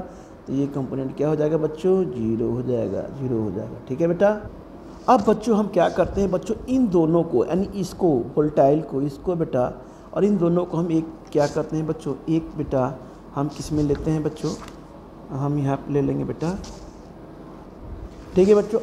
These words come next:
अब बेटा हम क्या करते हैं, इन दोनों को बेटा हम एक जगह लेते हैं, यानी प्योर सॉल्वेंट को और सॉल्वेंट को।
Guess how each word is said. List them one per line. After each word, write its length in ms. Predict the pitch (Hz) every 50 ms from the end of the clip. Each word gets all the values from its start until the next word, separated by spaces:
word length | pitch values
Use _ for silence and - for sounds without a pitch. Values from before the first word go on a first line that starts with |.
| -
अब 140 | - 220 233
बेटा 280 | 196 220 233 226 214 208
हम 100 | 202 185
क्या 160 | 170 196 170 160
करते 300 | 165 175 156 160 - 208
हैं, 120 | 220 -
इन 180 | - 214 196 175
दोनों 300 | 156 160 156 165 180 185
को 120 | 180 190 180
बेटा 240 | 151 139 - 175
हम 160 | 180 180 202 -
एक 180 | - 143 139 139
जगह 220 | 139 139 131 139
लेते 300 | 127 117 110 107 - 127
हैं, 180 | 123 127 127 123
यानी 240 | 131 139 139 151 156
प्योर 260 | 156 - 151 156 156
सॉल्वेंट 440 | 156 - 170 165 160 170 175 175 165
को 140 | - 202 101
और 80 | - -
सॉल्वेंट 420 | - 135 117 113 117 120 117 117
को। 120 | - 120